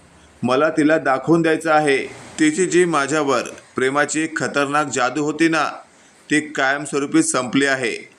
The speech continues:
त्यावर आता अर्जुन म्हणत असतो, "अश्विन, असं जर असेल ना तर हरकत नाही, तू म्हणशील तसं करायला मी तयार आहे. चल, मी तुला प्रियाशी भेट घडवून देतो."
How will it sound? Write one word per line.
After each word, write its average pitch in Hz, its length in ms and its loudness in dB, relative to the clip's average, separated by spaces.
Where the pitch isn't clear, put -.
त्यावर 127 300 2
आता 120 560 -2
अर्जुन 120 360 0
म्हणत 135 220 -4
असतो, 135 440 0
"अश्विन, 131 520 -2
असं 147 280 0
जर 190 200 -2
असेल 185 320 -2
ना 151 260 -2
तर 180 120 2
हरकत 170 400 -2
नाही, 131 400 -4
तू 156 120 6
म्हणशील 147 640 -2
तसं 147 220 0
करायला 143 440 0
मी 147 140 -4
तयार 139 340 -2
आहे. 131 380 -4
चल, 147 320 -2
मी 139 180 0
तुला 147 500 0
प्रियाशी 143 460 0
भेट 139 340 -2
घडवून 135 320 0
देतो." 120 440 0